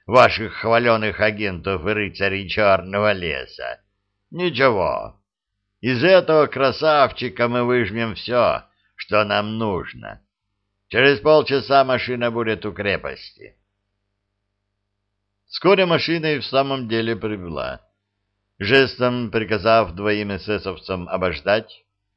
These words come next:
Штубер один вошёл в подвал. «Жаль»,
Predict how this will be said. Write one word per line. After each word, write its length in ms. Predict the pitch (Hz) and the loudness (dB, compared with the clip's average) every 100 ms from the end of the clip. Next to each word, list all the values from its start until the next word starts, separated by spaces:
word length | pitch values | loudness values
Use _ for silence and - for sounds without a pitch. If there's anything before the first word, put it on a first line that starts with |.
| _ _ _ | _ _ _
Штубер 520 | - - 160 160 151 | -10 -2 0 4 4
один 420 | 139 117 135 135 | 4 -2 -4 -4
вошёл 420 | 123 113 - 113 110 | -2 -2 0 -2 -2
в 140 | - | -6
подвал. 640 | 107 98 80 71 67 - _ _ _ _ _ _ _ _ _ _ _ _ _ _ _ _ | -8 -4 -2 -2 -4 -14 _ _ _ _ _ _ _ _ _ _ _ _ _ _ _ _
«Жаль», 840 | - 95 135 160 151 151 151 139 | -8 0 8 10 10 8 4 0